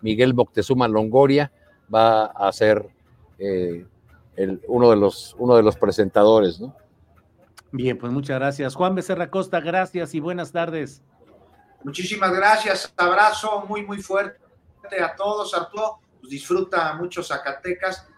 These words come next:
Speaker 3: si te da tiempo, pues un quesito de una cita lo había de agradecer, que son muy sabrosos. Julio, abrazo,
Speaker 1: Sí.
Speaker 3: Marta Olivia, abrazo, a todos los que nos escuchan,
Speaker 1: Abrazo.
Speaker 3: abrazo muy fuerte.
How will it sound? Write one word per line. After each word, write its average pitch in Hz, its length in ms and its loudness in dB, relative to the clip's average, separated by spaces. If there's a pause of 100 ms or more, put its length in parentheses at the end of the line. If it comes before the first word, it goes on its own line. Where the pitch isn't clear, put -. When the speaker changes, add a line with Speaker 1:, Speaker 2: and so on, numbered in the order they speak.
(100)
Speaker 3:
si 127 300 -12
te 135 100 -12
da 156 140 -6
tiempo, 165 320 -6
pues - 200 -20
un 160 80 -16 (440)
quesito 151 360 -14
de 123 120 -10 (140)
una 143 140 -12
cita 131 260 -16
lo 117 120 -8
había 120 220 -8
de 120 100 -8
agradecer, 107 540 -10
que 107 100 -12
son 110 240 -16
muy 113 100 -12
sabrosos. - 760 -8 (120)
Julio, 127 240 0
abrazo, 135 380 0
Speaker 1:
Sí. 113 100 4
Speaker 3:
Marta 120 220 -4
Olivia, 120 200 -8
abrazo, 131 420 -4 (280)
a - 100 -20
todos 127 140 -4
los 117 160 -8
que 113 60 -14
nos 104 120 -18
escuchan, 110 220 -2
Speaker 1:
Abrazo. 107 180 2
Speaker 3:
abrazo 101 400 -6
muy 87 100 -20
fuerte. - 280 -20